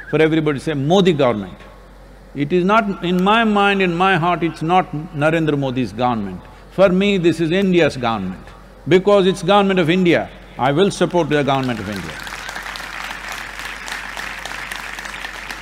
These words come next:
Not because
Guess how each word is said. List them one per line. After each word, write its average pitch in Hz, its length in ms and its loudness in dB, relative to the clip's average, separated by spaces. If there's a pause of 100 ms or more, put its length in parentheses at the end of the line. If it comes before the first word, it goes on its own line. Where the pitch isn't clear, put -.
(1600)
Not 185 200 2
because 180 680 2